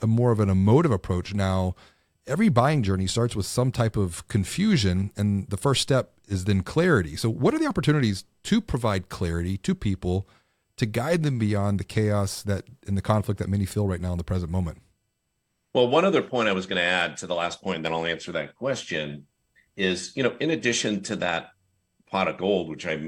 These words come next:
Speaker 2: which I mentioned, which is, you know, financial wellness and improving where you are, there's gotta be something anchored in that. Is it a vacation home? Is it buying your first home? Is it paying for a college education? Is it,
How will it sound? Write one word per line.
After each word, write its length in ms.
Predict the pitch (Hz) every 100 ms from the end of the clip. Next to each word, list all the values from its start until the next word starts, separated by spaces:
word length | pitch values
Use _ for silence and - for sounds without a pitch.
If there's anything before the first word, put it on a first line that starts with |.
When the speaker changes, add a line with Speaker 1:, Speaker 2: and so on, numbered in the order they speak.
| -
Speaker 2:
which 200 | 85 87
I 80 | 78
mentioned, 540 | 104 120 - 85 80
which 180 | 80 82
is, 180 | 78 -
you 80 | 87
know, 100 | 76
financial 800 | - 85 85 82 - 85 82
wellness 440 | 80 82 82 82 -
and 80 | 82
improving 500 | - 98 92 85 80
where 100 | 78
you 220 | 80 131
are, 440 | 147 101 98 - _ _ _ _ _ -
there's 160 | 113
gotta 240 | 160 190 240
be 100 | 233
something 520 | - 135 - 104 -
anchored 340 | 101 101 90
in 140 | 76 69
that. 240 | 65 - _ _ _ _ _ -
Is 280 | 90 90 98
it 260 | 92 90 - _ _ _ _ -
a 100 | 90
vacation 600 | 98 95 104 95 92 80
home? 400 | 82 76 69 64 -
Is 180 | 90 98
it 280 | 95 - 90
buying 340 | 90 98 92
your 100 | 82
first 380 | - 82 73 -
home? 400 | 80 71 69 -
Is 160 | 95 95
it 200 | 101 -
paying 460 | 98 92 92 92
for 120 | 90 85
a 60 |
college 360 | - 87 80 82
education? 760 | 80 80 - 82 80 80 76
Is 160 | 80 104
it, 180 | 104